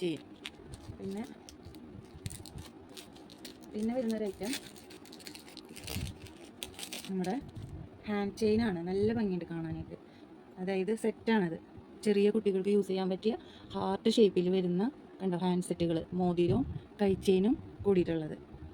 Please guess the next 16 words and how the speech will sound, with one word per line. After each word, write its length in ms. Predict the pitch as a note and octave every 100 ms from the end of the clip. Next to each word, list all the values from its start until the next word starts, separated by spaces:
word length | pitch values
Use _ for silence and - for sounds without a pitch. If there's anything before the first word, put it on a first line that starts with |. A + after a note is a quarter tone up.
| - - - - - - - - - - - - - - F3
കൈ 80 | F3
എനിക്ക് 260 | E3+ - G#3 - - - - - - -
സ്യൂട്ട് 300 | G3 F#3+ G#3 F#3+
ആവില്ല, 260 | F3 F3+ F3
ഞാൻ 100 | F3 F#3
just 120 | F#3+ F#3+
ഒന്നിട്ട് 240 | F#3+ F#3+ G3
കാണിച്ചു 260 | F#3 F3 G3
തരുന്നതാണ്. 380 | F3+ E3 E3 F#3 - - -
ഇതാ 120 | D#3+ - - -
ഇതുപോലെയുള്ള 500 | F3+ E3+ E3+ F3 G3+ - - - - - - - -
ഹാൻഡ് 220 | G3 F3
സെറ്റുകൾ, 300 | F3 E3 D#3+ D#3 - - - - - - - - - - - - - - - - F#3+
അതിൻ്റെ 260 | F#3 F#3 F#3+
തന്നെ 220 | F#3+ G3+ C#4 - - - - - - - -
അത് 120 | F#3+